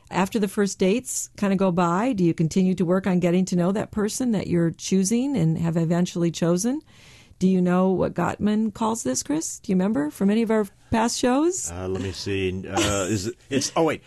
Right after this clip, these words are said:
Speaker 2: the love map.
Speaker 1: The love map. That's right. It's the love map. That's right.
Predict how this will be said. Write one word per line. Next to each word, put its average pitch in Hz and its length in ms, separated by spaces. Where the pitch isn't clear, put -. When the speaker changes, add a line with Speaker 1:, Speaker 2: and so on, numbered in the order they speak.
Speaker 2:
the 110 120
love 120 320
map. 117 340
Speaker 1:
The 294 80
love 403 220
map. 285 320
That's 339 240
right. 262 360
It's - 120
the 254 160
love 262 340
map. 185 460
That's - 180
right. 185 340